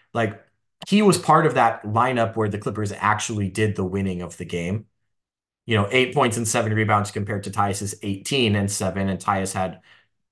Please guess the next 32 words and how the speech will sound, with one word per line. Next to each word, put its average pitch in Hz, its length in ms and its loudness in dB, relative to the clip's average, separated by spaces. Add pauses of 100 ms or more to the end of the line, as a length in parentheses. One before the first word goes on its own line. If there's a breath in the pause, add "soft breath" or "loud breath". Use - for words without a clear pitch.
(200)
an, 104 240 0
and 110 260 0
one 117 180 4
more 104 160 2
block, 110 360 4
one 107 140 0
more 95 160 -2
steal, 107 440 0
two 104 140 -6
more 98 160 -2
assists, 104 380 -4
all 117 200 0
that. 87 280 -4 (340 loud breath)
But, - 300 0 (220)
you 170 200 4
know, 147 100 4
Mason 196 360 4
was 151 140 4
on 131 160 4
the 113 80 -4
court 190 360 0
for 131 140 -10
those, 113 380 -2 (260)
those 107 520 -2
lineups 120 440 0
where 110 140 -2
the 104 80 -4
Clippers 107 340 -6
ran 104 220 0
up - 160 -6
the - 60 -14
score. - 500 -10